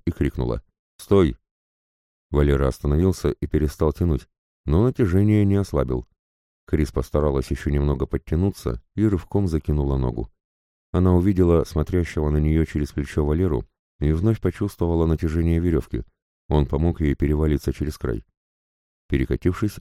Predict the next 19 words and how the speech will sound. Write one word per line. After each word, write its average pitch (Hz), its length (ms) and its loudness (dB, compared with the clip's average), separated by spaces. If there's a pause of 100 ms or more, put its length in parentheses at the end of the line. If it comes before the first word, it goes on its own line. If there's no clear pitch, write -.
она 71 200 0
шумно 69 320 -2
выдохнула, 82 640 0
лёжа 78 280 0
на 73 80 -2
спине, 76 400 -2 (520)
но 90 120 4
тут 123 200 0
же 107 80 2
встала 98 320 -2
на 87 120 4
четвереньки, 82 640 -4 (260)
подползла 67 520 -2
к - 80 -20
Валере, 82 420 0 (320)
обняла 92 380 2
его 85 140 0
за 76 120 0
шею 92 400 -2